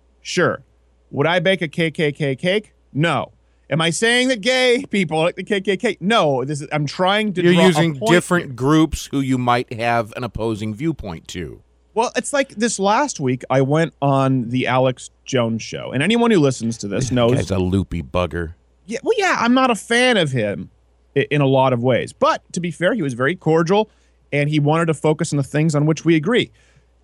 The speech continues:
Speaker 1: And I went on right off the bat. You heard the interview. I was like, "Hey, I think you're, I think you're a little nutty, Alex, but, uh, thanks for having me on." People got furious. Conservatives got furious. "Well, where do you draw the line? Would you speak at a K K K rally?" And I answered,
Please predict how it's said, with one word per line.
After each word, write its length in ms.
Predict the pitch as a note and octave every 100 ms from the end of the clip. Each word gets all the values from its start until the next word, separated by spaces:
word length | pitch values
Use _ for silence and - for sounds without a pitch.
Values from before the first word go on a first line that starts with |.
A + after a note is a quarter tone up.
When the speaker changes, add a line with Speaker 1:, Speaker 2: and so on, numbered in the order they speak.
| -
Speaker 1:
And 240 | E3 E3
I 180 | - D#3
went 160 | F#3+ D#3+
on 240 | F#3 D3+
right 160 | D#3 G3
off 140 | F#3+
the 100 | D#3+
bat. 240 | G#3+ D3+
You 80 | E3
heard 140 | G3 C3+
the 80 |
interview. 200 | G#2+ B2
I 40 | C#3
was 80 | B2+
like, 80 |
"Hey, 200 | - A#3+
I 120 | F3+ D3+
think 240 | G3 -
you're, 100 | -
I 60 | D3
think 240 | F3+ C4+
you're 80 | B3
a 40 | C4
little 160 | F4+
nutty, 280 | C4 E4+ D4+
Alex, 320 | D#3+ D#3+ C4 -
but, 280 | F#3+ -
uh, 120 | G#3 G3+
thanks 240 | F#3+ G#3+
for 60 | G#3+
having 160 | A3
me 80 | A#3
on." 160 | C#4+ C4 _ _ _ _ _ _ _ -
People 340 | C4+ A#3 G3+
got 280 | D#3+ D#3 -
furious. 800 | - D#3 F3+ E3+ E3+ D#3+ - - _ _ _
Conservatives 640 | D3+ C#3 F#3+ G#3 G3 F3
got 240 | E3+ D#3 -
furious. 220 | E3+ E3
"Well, 80 | D#3+
where 180 | C4
do 60 | B3
you 100 | A3+
draw 260 | D#3+ G#3+ G#3
the 80 | F#3+
line? 340 | F#3+ F#3+ D#3+
Would 160 | D3+ F3+
you 80 |
speak 240 | A#3 A3+ A#3
at 80 | G3
a 40 |
K 240 | - G#3+
K 220 | G3+ A3 G3
K 220 | G#3+ G#3+
rally?" 400 | A3+ A#3 B3+ B3 _ _
And 80 | F3+
I 60 | G#3+
answered, 480 | F3+ D4 - D#3